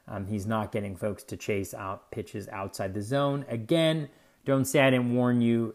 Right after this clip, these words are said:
This profile is gruesome. There is a light at the end of the tunnel. Uh, don't get too depressed right now. Forty-four point eight percent,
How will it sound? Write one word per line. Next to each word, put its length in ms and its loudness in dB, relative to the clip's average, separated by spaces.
This 240 -2
profile 560 6
is 160 2
gruesome. 600 0
There 160 -2
is 240 2
a 80 4
light 240 2
at 100 -4
the 120 -8
end 120 -8
of 80 -8
the 60 -14
tunnel. 420 -14
Uh, 180 -2
don't 240 2
get 160 -6
too 140 -2
depressed 440 -6
right 180 -6
now. 340 -4
Forty-four 480 4
point 280 0
eight 240 -2
percent, 680 -2